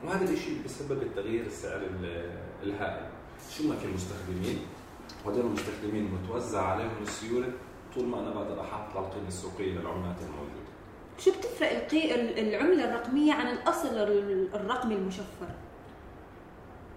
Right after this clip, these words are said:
Speaker 1: ما هلا إحنا بدنا نشوف إذا العملات الرقمية في لها أصول، أسيتس، زي ما بدنا نسمي مثلًا للعملات، لل-، للأوراق المالية.
Speaker 2: مم.
Speaker 1: هذا، هل هذا هو السؤال؟ يعني
Speaker 2: هل في أنا إشي غير ال-، غير العملات الرقمية، الداك كوين والبيتكوين وغيرهم؟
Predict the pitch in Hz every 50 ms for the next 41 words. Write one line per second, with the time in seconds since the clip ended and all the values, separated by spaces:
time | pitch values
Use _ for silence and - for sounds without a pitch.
0 | - - 120 120 135 139 139 - - - - - - - 151 147 147 147 147 -
1 | 190 170 143 135 123 127 123 123 - - - 135 135 147 151 151 151 - - 139
2 | 143 151 151 139 - 175 170 160 151 151 - - - - 143 151 151 151 147 -
3 | - - - 170 170 - - 127 139 139 139 135 - - 113 117 117 117 - 139
4 | 139 131 123 127 127 120 113 113 113 117 113 110 117 120 120 - - - - 110
5 | 107 104 101 101 98 101 101 98 98 104 101 98 110 113 123 123 123 - 123 117
6 | 113 113 113 110 123 127 143 156 - - - - - - 233 233 220 214 - -
7 | - - - 127 123 117 120 123 123 123 123 123 127 127 127 127 123 123 117 117
8 | 117 - - - - - 165 165 170 175 - - - - - - - - - -
9 | - - - - - - 269 349 - 311 - - - - - - - - - -
10 | - - - - 311 359 349 - 359 359 311 311 320 320 311 339 311 - 247 226
11 | 226 285 320 330 311 302 285 - - 220 247 285 311 311 277 240 240 240 240 262
12 | 269 269 269 247 247 240 233 226 240 240 233 220 196 185 190 220 226 233 214 -
13 | - 254 247 247 240 226 226 214 190 - 214 214 - - 240 240 233 226 220 202
14 | 202 220 226 220 196 196 185 185 -